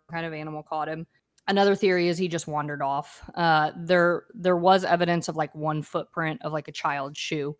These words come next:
But again, there were so many people out there looking that they can't even really, like, consider that evidence. Where the whole feral person thing came from is that the day that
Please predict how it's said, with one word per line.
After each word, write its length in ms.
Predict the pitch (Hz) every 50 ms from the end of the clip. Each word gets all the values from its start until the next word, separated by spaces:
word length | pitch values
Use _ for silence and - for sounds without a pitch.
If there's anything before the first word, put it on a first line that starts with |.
| _ _ _ _ _ _ _
But 120 | - 185
again, 260 | 180 165 165 156 156 156
there 120 | 156 151
were 80 | 156 151
so 260 | - - - 160 156
many 220 | 156 160 160 156
people 640 | - - 170 165 156 - 165 160 165 165 160 160 - _ _ _ _ _ _ -
out 180 | 160 165 160
there 140 | - 175 160
looking 380 | 151 151 151 151 - 170 175 175
that 120 | 170 -
they 120 | - 151 147
can't 300 | - - 160 156 135 -
even 300 | - 151 151 151 143 143
really, 260 | 147 147 143 147 147
like, 380 | 143 139 131 135 - - - - _ _ _ _ _ _ _ _ _
consider 480 | - - 190 170 - - 160 156 156 147
that 180 | 151 143 135 -
evidence. 580 | 139 139 156 160 185 214 254 269 - - - - _ -
Where 280 | 185 185 202 214 220
the 80 | 226 233
whole 220 | 220 240 226 226
feral 400 | 226 - - 220 208 202 202 202
person 540 | 202 - - 170 160 - - 156 151 151 147
thing 200 | - 156 139 143
came 260 | 143 - 139 135 135 139
from 380 | - 147 135 127 - - - _ _ _ _ _ _
is 120 | - 180 175
that 240 | 185 175 156 - - - _ -
the 120 | 165 180
day 500 | 170 156 185 180 185 196 208 240 247 262 262
that 540 | 202 185 175 165 160 156 156 156 - -